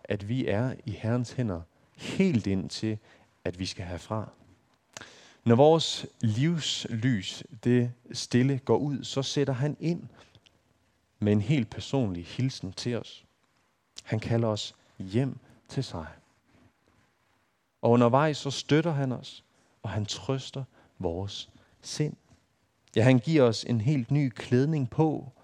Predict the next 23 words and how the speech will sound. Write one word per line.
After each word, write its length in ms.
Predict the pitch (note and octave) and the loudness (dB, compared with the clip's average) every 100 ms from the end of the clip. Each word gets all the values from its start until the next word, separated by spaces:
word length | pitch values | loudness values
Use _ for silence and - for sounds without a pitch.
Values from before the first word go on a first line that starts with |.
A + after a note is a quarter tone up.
| _ _ _ _ - | _ _ _ _ -8
så 140 | B2+ | 2
vi 60 | D3+ | 2
ikke 160 | C3+ | 6
længere 360 | C3+ D#3 D3+ A2 | 8 8 6 4
skal 400 | - A#2 G#2+ G#2+ | 2 4 4 4
dvæle 540 | - A#2 B2 D3 D#3+ | 2 4 6 4 2
eller 200 | A#2 G2 | 2 0
tænke 440 | - - D3 D#3+ A#2+ | -2 0 0 0 -4
på 160 | A#2+ | 2
alle 180 | A2+ C3 | 2 2
de 160 | C#3+ C3 | -2 -6
sår, 500 | - E3 C3+ - A2+ | 0 2 2 0 -4
de 280 | B2 A#2+ - - - | -2 -2 -4 -20 -12
skavanker, 800 | - - A#2 G#2+ C#3 C#3+ A2+ G2 | -6 6 6 8 4 4 2 2
de 200 | B2 A#2+ | 0 -4
synder, 480 | - - C#3 D#3 B2 | -2 2 2 2 0
som 380 | - G#2+ G#2 - - | 0 -2 -2 -6 -4
har 120 | A2 | -4
fulgt 400 | - - D3+ F#2+ | -4 -2 -2 -2
os 260 | F#2+ - - | -6 -6 -12
igennem 420 | G#2+ B2+ G#2 F2 | -6 -4 -4 -6
vores 260 | F2+ - | -8 -8
liv. 200 | B2+ C#3+ | -10 -10